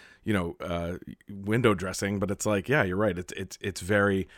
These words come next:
and maybe that's just sort of staying true to the novel, quote unquote, or trying to, trying to really kind of comment about heteronormativity and, and how, but, but it does what movies always do, which is that th-, th-, this idea of be, ha-, opening up a relationship or having,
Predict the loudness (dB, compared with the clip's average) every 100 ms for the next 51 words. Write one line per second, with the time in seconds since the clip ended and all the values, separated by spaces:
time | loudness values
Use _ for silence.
0 | -2 2 2 2 0 0 0 -4 -6 -12
1 | -6 -4 -4 -2 -2 -2 -4 -4 -4 -4
2 | -4 -4 -4 -6 -8 -8 -8 -6 -6 -6
3 | -4 -4 -4 -6 -8 -12 -20 -12 -2 -2
4 | 0 -2 -4 -4 0 2 0 -4 -8 -8
5 | -10 _ -16 -6 -4 -2 -2 -6 -8 -6
6 | -4 -4 -4 -8 -8 -8 -8 -8 -6 -6
7 | -8 -10 -8 -6 -8 -10 -18 -20 -20 -20
8 | 2 4 6 4 4 4 6 6 2 2
9 | 0 0 2 4 4 2 -2 -2 -2 -2
10 | -4 -6 -10 -6 -2 -2 0 0 0 2
11 | 2 2 -4 -6 -8 -2 -2 -2 -4 -2
12 | 0 0 0 0 0 0 -2 -4 -6 -6
13 | -6 -2 -2 -2 -4